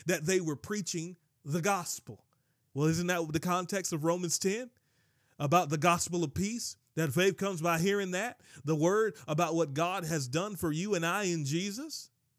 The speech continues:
Whew. In Acts fourteen, verse three gives us, expounds a little bit more on what they were teaching.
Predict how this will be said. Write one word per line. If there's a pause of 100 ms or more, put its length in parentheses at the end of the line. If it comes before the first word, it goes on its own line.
Whew. (1700)
In
Acts
fourteen,
verse
three
gives
us,
expounds
a
little
bit
more
on
what
they
were
teaching.